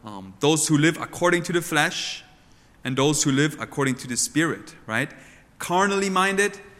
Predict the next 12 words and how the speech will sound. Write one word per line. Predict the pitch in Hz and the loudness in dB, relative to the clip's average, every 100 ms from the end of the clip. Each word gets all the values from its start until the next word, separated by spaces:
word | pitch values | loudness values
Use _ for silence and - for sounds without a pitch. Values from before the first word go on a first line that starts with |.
| - - | -20 -4
and | 127 123 | 0 2
spiritually | - - 180 165 - 120 104 | 0 2 4 4 0 -4 -4
minded. | 95 92 87 - - - - - - - - - _ _ | -6 -8 -14 -20 -20 -20 -20 -20 -20 -20 -20 -20 _ _
We're | 147 | -10
talking | 147 202 185 160 | -8 -10 -6 -4
here | 151 160 | -2 -4
about | 120 123 127 123 | -2 -2 -2 -4
a, | 113 107 104 101 95 - | -4 -2 -2 -4 -10 -8
a, | 117 110 | -6 -6
a | 107 | -6
miracle, | 110 165 107 - 87 | -4 -2 -4 -6 -12
really. | 90 117 95 | -10 -10 -10